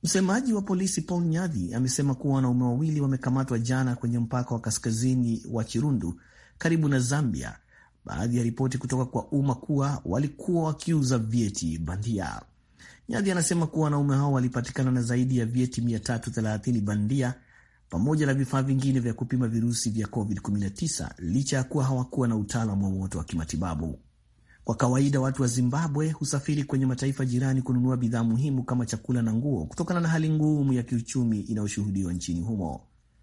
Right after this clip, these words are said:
Kutokana na hali hiyo, viwanda vingi vimefungwa na kupelekea viwango vya ukosefu wa ajira kufikia asilimia themanini, huku wakazi wengi wakilazimika kutafuta ajira kwenye mataifa jirani.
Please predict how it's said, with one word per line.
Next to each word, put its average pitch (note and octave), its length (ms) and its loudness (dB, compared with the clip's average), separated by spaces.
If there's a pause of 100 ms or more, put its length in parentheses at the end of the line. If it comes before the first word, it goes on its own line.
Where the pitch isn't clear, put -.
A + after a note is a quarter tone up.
(360)
Kutokana C#3 360 0
na C3+ 80 4
hali C3 280 4
hiyo, C#3+ 420 2 (380)
viwanda C3+ 280 2
vingi C3+ 300 2
vimefungwa C3 520 2
na B2 60 0
kupelekea B2+ 460 -2
viwango B2+ 380 0
vya A2+ 120 0
ukosefu B2 500 -4
wa A#2 100 0
ajira A#2+ 360 -2
kufikia B2 500 -4
asilimia C3 480 0
themanini, A#2 640 0 (320)
huku F#3+ 140 -2
wakazi D3+ 300 0
wengi D3 320 2
wakilazimika B2+ 760 2
kutafuta - 460 -4
ajira C3+ 520 -2
kwenye C#3+ 200 2
mataifa A#2 420 0
jirani. F#2 540 -2